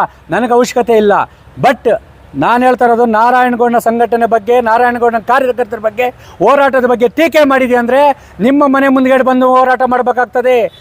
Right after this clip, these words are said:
ಎಚ್ಚರ, ಎಚ್ಚರ ಕೊಡ್ತಾ ಇದ್ದೀನಿ ನಿನಗೆ. ಯಾವ್ದೇಳಿ?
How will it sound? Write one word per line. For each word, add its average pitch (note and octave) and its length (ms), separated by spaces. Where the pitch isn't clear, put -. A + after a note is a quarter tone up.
ಎಚ್ಚರ, C4+ 280
ಎಚ್ಚರ C4 400
ಕೊಡ್ತಾ C#4+ 300
ಇದ್ದೀನಿ C#4 200
ನಿನಗೆ. C4 540
ಯಾವ್ದೇಳಿ? C4+ 500